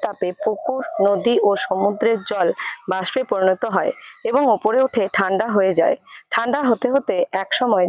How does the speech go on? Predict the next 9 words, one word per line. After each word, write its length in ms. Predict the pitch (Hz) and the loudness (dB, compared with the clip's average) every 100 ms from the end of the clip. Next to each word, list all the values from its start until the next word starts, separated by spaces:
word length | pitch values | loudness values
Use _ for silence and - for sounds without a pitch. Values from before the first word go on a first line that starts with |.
| 190 | 4
জলকণায় 480 | 190 208 240 254 240 | 4 2 0 -2 -2
পরিণত 340 | 196 196 190 214 | 0 0 0 -2
হয়। 160 | 180 - - - - - | -2 -2 -6 -14 -10 -4
এই 60 | 214 | 2
জলকণাগুলি 760 | 208 196 208 240 262 277 233 180 - _ 190 | 4 4 2 0 0 0 0 -2 -6 _ -4
বাতাসে 420 | 196 202 226 262 214 | -4 -4 -4 -2 0
ভেসে 240 | 202 180 226 | 0 0 -2
থাকে, 320 | 190 - - - - - - | -4 -4 -4 -4 -12 -8 -2
এভাবেই 420 | 202 226 233 | 0 2 2